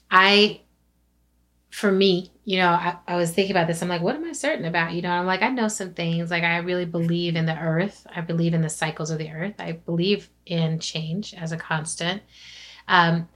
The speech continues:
but when I think about doubt, for me, it was, it's really, s-, it sprung from my early experiences of organized religion and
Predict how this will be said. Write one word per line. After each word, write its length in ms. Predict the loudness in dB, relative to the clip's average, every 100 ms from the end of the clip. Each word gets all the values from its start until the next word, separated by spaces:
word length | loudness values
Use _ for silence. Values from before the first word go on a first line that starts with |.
| -20 _ 0
but 120 | 2
when 120 | 4
I 80 | 4
think 220 | 4 2
about 380 | 4 2 2 -2
doubt, 520 | 2 4 4 0 -10
for 160 | -8 -4
me, 260 | -2 0 -2 -4
it 200 | -8 -8 _
was, 360 | -4 -2 -2 -6 -12
it's 260 | -12 -4
really, 180 | 0 2
s-, 280 | 0 -2 -6
it 160 | -8 -4
sprung 440 | -4 2 4 4
from 220 | 2 0
my 180 | 2 0
early 220 | 0 0
experiences 640 | 0 -2 0 0 2 0 -4 0
of 440 | 2 2 0 -6
organized 560 | -6 -4 -2 0 0 0
religion 680 | -2 -2 0 0 0 -4 -8
and 500 | -2 2 4 2 0